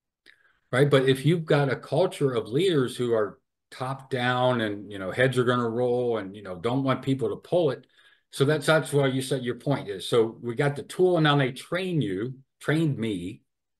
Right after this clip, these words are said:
that when somebody pulls the andon, you don't shake your head and say, "Oh, geez, what now?" type of thing. You, "Thank you, Jim, for pulling the andon."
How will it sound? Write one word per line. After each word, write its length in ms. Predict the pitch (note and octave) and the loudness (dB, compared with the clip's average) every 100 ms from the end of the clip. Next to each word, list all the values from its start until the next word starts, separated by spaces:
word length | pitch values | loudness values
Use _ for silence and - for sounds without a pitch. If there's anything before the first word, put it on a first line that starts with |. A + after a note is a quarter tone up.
| _ _ _ _ _ - | _ _ _ _ _ -10
that 140 | A#2 | -4
when 120 | A#2+ | -2
somebody 320 | C3 E3+ F3 C#3+ | 0 2 4 4
pulls 280 | D#3 D#3 | 4 4
the 100 | C#3 | 4
andon, 720 | C#3 F3+ F#3 C3 B2+ C#3 C3+ - _ _ _ _ | 0 -2 0 0 -2 -4 -6 -14 _ _ _ _
you 100 | A#2+ | -6
don't 200 | C#3+ D3+ | -4 -4
shake 340 | C#3 - C3+ C3 | -6 2 2 2
your 120 | A2+ | 0
head 100 | A#2+ | 0
and 100 | A#2+ | -2
say, 180 | A#2 G#2+ | 0 0
"Oh, 60 | |
geez, 460 | - - A2 G2 - | -2 -10 -10 -10 -6
what 200 | G#2 G#2+ | -6 -6
now?" 360 | G#2 A2 G2+ F#2+ | -8 -8 -8 -10
type 260 | G2 F2+ | -12 -12
of 80 | F#2 | -14
thing. 240 | G2 G#2 A#2+ | -14 -14 -8
You, 340 | A2+ A2+ A#2 _ _ _ _ _ _ _ _ _ _ _ | -6 -6 -8 _ _ _ _ _ _ _ _ _ _ _
"Thank 320 | D3 F3 D#3+ | 0 2 2
you, 160 | C3+ B2+ | 2 2
Jim, 320 | G#2 G#2+ G#2+ | 0 0 0
for 120 | G2+ | -4
pulling 320 | G#2 B2 A#2+ A2+ | -6 -6 -4 -4
the 140 | A#2+ | -4
andon." 320 | A#2 E2 C#2+ | -6 -8 -14